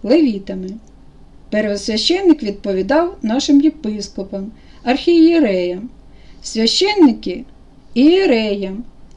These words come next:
а левити дияконам і прислужникам. Бог повелів, щоб у майбутньому старший з роду Ааронову був первосвященником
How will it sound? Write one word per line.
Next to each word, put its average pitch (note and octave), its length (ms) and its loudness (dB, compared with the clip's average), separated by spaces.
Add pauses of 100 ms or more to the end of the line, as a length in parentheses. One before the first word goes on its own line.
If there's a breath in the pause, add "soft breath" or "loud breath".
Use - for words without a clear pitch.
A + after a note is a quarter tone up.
(120)
а F#3+ 220 -6 (100)
левити A#3+ 680 -2 (380)
дияконам D4+ 760 0 (140)
і D#4 80 4
прислужникам. F#3+ 960 -4 (1200 soft breath)
Бог G4 280 -2
повелів, A3+ 500 2
щоб G3 260 -6
у G3+ 60 -4
майбутньому C4 960 2
старший D4+ 580 0
з A3 120 -4
роду A#3 420 -2
Ааронову A3 840 2 (600 soft breath)
був F4 200 2
первосвященником A#3 1200 -2